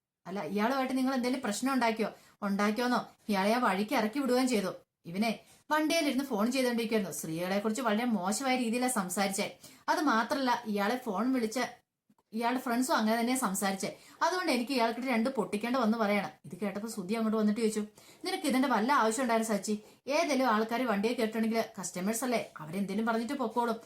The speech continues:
നീ അതൊക്കെ, അത്, അതൊക്കെ എന്തിനാ മൈൻഡ് ചെയ്യാൻ പോയത്?" "അതെ, എനിക്കും ഉണ്ട് അമ്മയൊക്കെ. പിന്നെ സ്ത്രീകളെ കുറിച്ചൊക്കെ ഇത്ര മോശമായിട്ട് പെരുമാറിയിട്ടുണ്ടെങ്കിൽ അതൊക്കെ കണ്ടുകൊണ്ട് നിൽക്കാണെന്ന് എന്നെ കൊണ്ട് സാധിക്കില്ല. അതുകൊണ്ട് ഞാൻ പ്രതികരിച്ച് പോയതാ സാറേ" എന്ന് പറയാം. അത് മാത്രമല്ല,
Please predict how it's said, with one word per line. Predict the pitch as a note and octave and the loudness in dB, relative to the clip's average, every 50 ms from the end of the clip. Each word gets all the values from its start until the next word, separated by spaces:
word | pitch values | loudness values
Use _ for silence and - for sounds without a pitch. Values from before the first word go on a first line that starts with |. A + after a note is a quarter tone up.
| - - - - - | -18 -20 -10 -4 -2
നീ | C4 E4 | 0 2
അതൊക്കെ, | F#4 D#4+ D4 D4 D#4+ | 2 2 2 2 2
അത്, | D4 B3+ B3+ | 2 2 2
അതൊക്കെ | - - A#3 A#3+ D#4 D4+ D4+ | 2 2 0 0 0 -2 0
എന്തിനാ | C#4+ B3 C4 C#4 | 0 2 2 2
മൈൻഡ് | C4 A#3+ G3+ G#3 G#3+ | 4 4 4 4 4
ചെയ്യാൻ | A3 B3 A#3 A3+ A3 | 4 4 2 2 2
പോയത്?" | G#3+ G#3 G3 E3 - - - _ _ _ - | 4 2 2 0 -2 -10 -14 _ _ _ -10
"അതെ, | E3 F3 G3 F#3 E3 - _ _ _ _ - | -8 -6 -6 -6 -8 -12 _ _ _ _ -8
എനിക്കും | - F3+ F#3 F#3 - D4 C4 | -6 -6 -6 -2 0 0 2
ഉണ്ട് | A3+ A3+ A#3+ A#3 - - - - | 2 2 2 0 -2 -4 -6 -4
അമ്മയൊക്കെ. | F#3+ F#3+ F#3+ G#3+ A3+ A3 G#3+ A3 G3+ - - - _ _ _ _ _ _ - | -2 0 2 2 2 2 0 -2 -4 -4 -6 -14 _ _ _ _ _ _ -4
പിന്നെ | - A3 A3+ A#3 A3+ - - _ _ _ - | -2 -2 -2 -2 -4 -6 -10 _ _ _ -8
സ്ത്രീകളെ | - A#3 G3+ G3 G#3 A3 A3+ A#3 | -4 -2 0 2 4 4 2 2
കുറിച്ചൊക്കെ | A3+ C4 B3+ C4 C#4+ C4+ C#4+ | 0 -2 -2 -2 0 0 0
ഇത്ര | C4+ - B3+ C4 | -2 0 0 0
മോശമായിട്ട് | C#4 C4 A3+ G#3+ A3 A3 - C4+ B3 A#3 C#4 | 2 2 4 4 2 2 2 0 0 0 0
പെരുമാറിയിട്ടുണ്ടെങ്കിൽ | C4+ A#3 G#3+ A3+ A3+ A#3 A#3+ - B3+ B3 B3 A#3+ B3+ B3 A#3 - - - - - | 2 2 2 4 2 2 0 0 -2 -2 0 0 0 0 -2 -2 -8 -8 -4 -2
അതൊക്കെ | D#4+ C#4+ C#4 C#4+ | 0 0 0 0
കണ്ടുകൊണ്ട് | D4+ D4+ C#4+ G#3+ G#3+ G#3+ A#3 B3+ C4 C#4 | 0 0 2 2 4 4 4 2 2 2
നിൽക്കാണെന്ന് | B3+ G#3+ B3 A#3+ B3 B3+ | 0 0 0 2 2 2
എന്നെ | B3 G#3+ G3 G#3+ | 2 2 2 0
കൊണ്ട് | G#3+ A#3 B3+ D4 | 2 2 0 0
സാധിക്കില്ല. | D4 D4 B3 G#3 D4+ - G#3+ - A3+ G3+ E3+ - - - _ - | 2 2 2 2 2 2 0 0 0 0 0 -2 -6 -8 _ -2
അതുകൊണ്ട് | D4 D#4 F4 F4 E4 D#4+ | 0 0 0 0 0 0
ഞാൻ | C#4 C4+ | 2 2
പ്രതികരിച്ച് | B3+ A#3 G3 F#3+ A3 A3+ A3+ A3 C#4+ | 2 0 2 4 4 4 4 2 0
പോയതാ | A3+ A3 G3 F#3+ G#3 A#3 | 0 2 2 2 2 0
സാറേ" | A3+ A#3 G#3+ F#3+ F#3+ G3+ | 0 2 2 2 2 4
എന്ന് | G#3 A3+ | 2 2
പറയാം. | A3 F#3 F3+ F#3+ F#3+ - - - _ _ _ _ _ _ _ _ _ _ _ _ _ _ _ _ - - - - | 2 0 0 -2 -2 -4 -6 -10 _ _ _ _ _ _ _ _ _ _ _ _ _ _ _ _ -20 -20 -10 -6
അത് | F3+ F3+ G#3+ | -4 -2 0
മാത്രമല്ല, | A#3+ A#3+ G3+ G3 G3+ B3+ B3+ B3 A3+ G#3 - | 2 2 2 2 2 0 0 2 2 0 -2